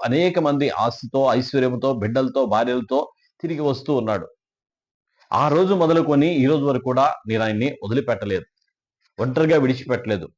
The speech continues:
పక్షిరాజు ఎలాగైతే రెక్కలు సాపి ఎలాడించి తన పిల్లల్ని కాస్తుందో అలా నేను, నేను కాచాను, అలా నేను అతన్ని మోశాను, అలా నేను అతనికి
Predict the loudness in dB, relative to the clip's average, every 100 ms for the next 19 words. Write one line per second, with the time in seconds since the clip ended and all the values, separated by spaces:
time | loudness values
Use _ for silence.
0 | -6 -6 0 2 4 4 2 -2 0 2
1 | 2 2 0 0 -4 _ _ _ _ -4
2 | -2 0 0 2 2 2 2 0 2 0
3 | -2 -4 -4 -2 -2 0 0 -2 -4 -4
4 | -4 -2 -2 -6 _ -4 0 2 2 0
5 | 0 -2 -2 -2 0 -2 -6 _ _ -4
6 | -4 -2 -4 -4 -12 _ -4 0 2 2
7 | 0 -2 -4 -2 -4 -6 _ -4 -2 0
8 | 0 0 -2 0 2 2 0 -2 -4 -6
9 | -6 -8